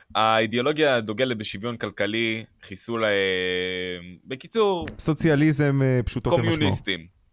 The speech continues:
Speaker 1: אוקיי. אז, אה, לנושאנו. למה אנחנו תקפנו, אה, עמדת תצפית של החמאס?
Speaker 2: למה באמת?
Speaker 1: אם מישהו אחר לקח אחריות.
Speaker 2: נו,
Speaker 1: התשובה
Speaker 2: מדוע
Speaker 1: היא פשוטה.
Speaker 2: ולמה?
Speaker 1: התשובה היא פשוטה.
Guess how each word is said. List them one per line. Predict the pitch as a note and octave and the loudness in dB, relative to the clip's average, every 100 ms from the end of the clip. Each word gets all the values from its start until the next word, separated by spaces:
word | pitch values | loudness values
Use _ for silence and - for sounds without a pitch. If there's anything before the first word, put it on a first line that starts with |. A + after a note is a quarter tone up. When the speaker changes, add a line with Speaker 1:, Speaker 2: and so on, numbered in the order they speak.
| _ - | _ -18
Speaker 1:
אוקיי. | A2 E2+ - _ _ _ _ - - - - - _ _ _ _ - - - | -14 -14 -16 _ _ _ _ -20 -20 -20 -20 -20 _ _ _ _ -20 -16 -14
אז, | G#2 A2+ | -8 -2
אה, | A2+ A2+ A2 A2+ A2 A2 | 0 2 2 2 2 0
לנושאנו. | A#2 A#2+ - F3 A2 F2+ - _ _ _ _ _ - | -2 -4 -4 -4 -4 -8 -12 _ _ _ _ _ -6
למה | B2 A#3+ | -4 -2
אנחנו | B3+ B3 G3+ | -4 -6 -6
תקפנו, | D3 E3+ - F#3+ F3+ | -6 -4 -6 -6 -4
אה, | C#3 G#2 G#2+ G2+ G2+ | -2 -2 0 0 -4
עמדת | G2 D#3 C#3+ | -4 -8 -8
תצפית | - D3+ | -10 -8
של | C#3+ B2+ | -4 -4
החמאס? | C#3+ F#3 - - - _ - | -6 -10 -12 -20 -20 _ -6
Speaker 2:
למה | A2 B3 | -4 -4
באמת? | G#3 A#2+ G2+ - - _ _ _ _ _ _ _ _ G#2 | -4 -2 -4 -6 -16 _ _ _ _ _ _ _ _ -10
Speaker 1:
אם | F#2 F#2 F2+ | -8 -10 -10
מישהו | F2 E2+ | -10 -10
אחר | - F2+ | -6 -4
לקח | F2 F#2+ | -4 -8
אחריות. | F2+ F#2 D3 - _ _ _ _ _ _ _ _ _ _ _ _ _ _ _ - | -6 -4 -4 -8 _ _ _ _ _ _ _ _ _ _ _ _ _ _ _ -4
Speaker 2:
נו, | G2 | -2
Speaker 1:
התשובה | G2 G2+ | 0 2
Speaker 2:
מדוע | G#2 | 2
Speaker 1:
היא | G2 | 2
פשוטה. | F#2 | 0
Speaker 2:
ולמה? | F3 - - _ _ _ _ _ | 0 -2 -8 _ _ _ _ _
Speaker 1:
התשובה | F#2+ D#2 | -8 -8
היא | D#2 | -8
פשוטה. | - G2+ | -10 -8